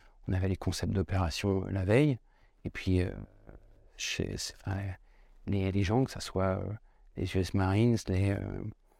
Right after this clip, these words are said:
les Royal Marines ou, euh, ou même la, la, l'armée, euh, enfin, les soldats afghans, euh, avançaient pour, euh, reprendre des positions, euh, aux, aux, aux talibans. Et, euh, ils étaient régulièrement en contact,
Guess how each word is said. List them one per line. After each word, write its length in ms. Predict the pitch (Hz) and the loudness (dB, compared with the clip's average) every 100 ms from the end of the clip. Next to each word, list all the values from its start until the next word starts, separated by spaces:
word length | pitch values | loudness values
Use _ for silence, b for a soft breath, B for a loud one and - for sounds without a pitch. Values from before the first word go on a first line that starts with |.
| _ _ - | _ _ -4
les 140 | 101 | 0
Royal 260 | 98 101 98 | 2 4 4
Marines 400 | 95 98 117 110 | 4 4 4 2
ou, 240 | 104 95 95 | 2 0 2
euh, 180 | 92 98 98 - - - - - - - - _ _ - - | 0 -2 -6 -8 -10 -14 -20 -20 -20 -20 -20 _ _ -18 2
ou 60 | 113 | 4
même 240 | 110 107 | 6 6
la, 240 | 101 92 | 6 4
la, 240 | 101 98 107 | 2 0 2
l'armée, 480 | 104 98 107 107 101 | 4 4 4 6 4
euh, 240 | 90 90 | 4 0
enfin, 160 | - 95 | 2 2
les 80 | |
soldats 320 | 90 92 90 90 | 2 2 2 2
afghans, 320 | 90 139 143 - - _ _ | 2 2 0 -12 -20 _ _
euh, 420 | - 95 - 50 - | -10 -8 -8 -12 -6
avançaient 440 | - 107 98 - 139 | 0 2 2 2 -2
pour, 300 | - 95 98 | -2 -2 -2
euh, 180 | 98 92 101 | -2 -4 -6
reprendre 460 | 92 107 - 110 107 | 0 0 2 2 4
des 80 | |
positions, 640 | 98 101 98 92 127 135 110 | 2 0 0 0 0 2 2
euh, 60 | 87 104 - | -2 -6 -4
aux, 100 | 110 | -4
aux, 300 | - 101 101 | 0 0 0
aux 40 | |
talibans. 320 | - 101 98 - - - _ _ - - - | 0 -2 -2 -6 -18 -20 _ _ -20 -20 -8
Et, 320 | - 113 107 98 | 0 4 6 4
euh, 380 | 87 85 87 - - - - - - - _ _ | 4 2 -2 -6 -14 -20 -20 -20 -20 -20 _ _
ils 140 | 117 101 | -2 0
étaient 180 | 90 87 | 0 2
régulièrement 640 | 95 101 107 101 92 87 | 4 4 6 6 4 2
en 40 | |
contact, 580 | - 87 123 143 - | 0 -2 0 -2 -6